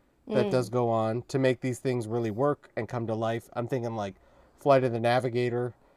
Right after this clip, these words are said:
Speaker 1: where the, the, the spaceship is sort of sentient and has that eye that sort of, like, pops around and that sort of thing. Um, and I do think that there's a lot of, like,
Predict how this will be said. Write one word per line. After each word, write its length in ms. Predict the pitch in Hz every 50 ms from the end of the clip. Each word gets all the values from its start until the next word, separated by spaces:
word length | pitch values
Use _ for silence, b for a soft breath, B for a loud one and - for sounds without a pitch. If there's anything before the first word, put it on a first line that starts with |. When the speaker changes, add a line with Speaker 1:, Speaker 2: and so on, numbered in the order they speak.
| _ _ _ _
Speaker 1:
where 120 | 117 117
the, 160 | 110 120 113 - - _
the, 320 | - 113 110 104 104 101 -
the 80 | - -
spaceship 640 | - - - 127 127 - - - 143 - - - - - - -
is 80 | 110 -
sort 200 | - 135 113 110
of 80 | -
sentient 480 | - 139 127 127 - 135 135 131 - -
and 160 | 107 104 110
has 160 | 113 117 104
that 160 | 107 107 101
eye 340 | 95 104 104 107 110 110 113
that 160 | 104 107 -
sort 120 | - 113 107
of, 40 | 107
like, 180 | 101 98 -
pops 280 | - 110 104 104 - -
around 400 | 104 107 104 104 107 117 123 - b b b b b b b b b b b b
and 120 | 110 107 110
that 160 | 107 107 -
sort 140 | - 135 127
of 100 | 135 139
thing. 260 | - 147 139 139 147 151 b b b b b b b -
Um, 540 | 135 127 127 123 120 113 113 113 117 - - _
and 140 | 139 139 147
I 100 | 143 139
do 180 | 120 147 156 151
think 260 | - 156 151 139 -
that 160 | - 131 -
there's 180 | 135 127 127 120
a 40 | 123
lot 200 | 127 123 123 123
of, 140 | 120 101
like, 220 | 113 107 104 98